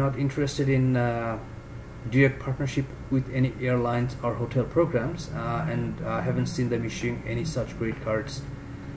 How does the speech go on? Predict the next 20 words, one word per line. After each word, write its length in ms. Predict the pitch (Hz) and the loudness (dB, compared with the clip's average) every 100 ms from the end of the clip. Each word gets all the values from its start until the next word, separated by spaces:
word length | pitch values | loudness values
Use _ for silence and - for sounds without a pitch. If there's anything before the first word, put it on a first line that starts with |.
| - - - - - | -10 -10 -12 -10 2
Royal 300 | 143 160 190 | 8 10 10
Bank 300 | 190 196 196 156 | 8 6 4 4
already 320 | 156 180 180 | 6 6 6
has 300 | 170 160 151 | 2 4 4
a 60 | 143 | 2
partnership 640 | - 151 151 143 - 139 - - | 0 0 0 0 2 2 0 2
with 160 | 135 | 2
WestJet. 600 | 131 113 127 123 - 127 - - - - - - | 2 2 2 2 0 0 0 -8 -14 -12 -12 -6
Uh, 540 | 120 120 120 117 117 | -2 0 2 2 0
for 240 | 117 - 135 | -2 4 6
that 200 | 131 147 | 6 4
reason, 440 | 143 139 135 147 127 | 6 8 8 6 6
they 160 | 135 | 6
may 260 | 131 123 131 | 8 8 8
not 220 | 139 139 131 - - - - - - - - | 6 6 2 -6 -12 -12 -14 -14 -14 -14 -12
come 220 | - 131 | -2 -2
forward 500 | 127 143 135 127 123 123 | 0 2 4 4 4 0
and 400 | 123 120 120 110 - - - - - - - - - - - - - - | 0 2 0 -4 -8 -12 -12 -12 -12 -12 -12 -12 -12 -12 -12 -12 -12 -4
try 280 | - 143 | 4 6
to 420 | 147 156 156 147 | 6 8 10 10